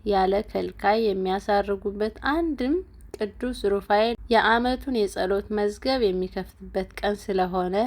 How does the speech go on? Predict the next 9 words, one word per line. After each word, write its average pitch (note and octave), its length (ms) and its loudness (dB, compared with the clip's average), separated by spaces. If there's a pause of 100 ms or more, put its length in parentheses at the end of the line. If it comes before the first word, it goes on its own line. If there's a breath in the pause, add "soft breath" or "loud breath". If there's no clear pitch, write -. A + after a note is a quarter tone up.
(160)
እንዲህ G3 400 -2 (120)
ተባለ F3 460 2
እንጂ። F3 260 -8 (460)
እመቤታችን C4 1040 2
ድንግል G3 380 0
ማርያም F#3+ 600 2
ለአጼ F#3+ 480 0 (160)
ናኦድ F3 440 -4 (100)
እንደነገረቻቸው G3+ 1400 0